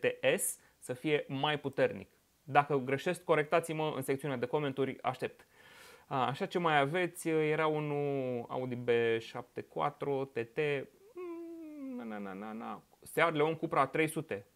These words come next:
Mm, mișto, mișto, mișto. E tunat sau, uh, nu e? Este din fabrică. Bun, ia să vedem. Din ce an este mașina ta? Aici avem, uh,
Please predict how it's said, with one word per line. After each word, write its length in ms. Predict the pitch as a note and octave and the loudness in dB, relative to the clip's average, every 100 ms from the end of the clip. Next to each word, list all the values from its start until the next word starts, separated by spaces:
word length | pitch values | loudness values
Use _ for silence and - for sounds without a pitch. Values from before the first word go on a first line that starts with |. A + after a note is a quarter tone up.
| _ _ _ _ | _ _ _ _
Mm, 560 | G#2+ G#2+ A#2+ B2+ G#2 | -14 -10 -8 -8 -8
mișto, 320 | G#2+ - C#3+ | -10 -4 -2
mișto, 300 | A2+ G#2 - | -2 -4 -8
mișto. 240 | A2 G#2+ B2+ | -8 -4 2
E 120 | C3+ | 4
tunat 440 | C3+ C#3 C#3+ - | 4 0 0 -2
sau, 520 | - A3+ G3+ E3+ D3+ C3 | -4 0 4 6 6 4
uh, 60 | |
nu 140 | C3 B2 | 2 0
e? 320 | G#2 F#2 G2+ | 0 -2 -4
Este 320 | G#2 G2+ A#2 | -6 -4 -6
din 120 | A#2 | -6
fabrică. 460 | A2+ A2 G2 - - _ _ _ - - - - - | -4 -4 -6 -14 -18 _ _ _ -20 -20 -20 -14 2
Bun, 480 | G#3 G#3+ G#3 G3+ - - - _ | 6 8 8 4 -2 -14 -20 _
ia 120 | A3+ | 0
să 100 | G#3+ | 2
vedem. 180 | F3 C3 | 0 0
Din 160 | D#3+ | -2
ce 120 | E3+ A3+ | -2 -2
an 140 | F#3+ | -2
este 340 | F#3 - E3+ - | -2 2 2 4
mașina 400 | C3+ - B2+ A#2+ | 0 -2 -2 -2
ta? 240 | - F2 - | -4 -6 -2
Aici 260 | D3 E3 | -4 -2
avem, 300 | E3 D#3+ D#3 | 0 2 2
uh, 600 | D3 C#3 C3 B2 A2 G#2+ | 0 0 2 0 -2 -4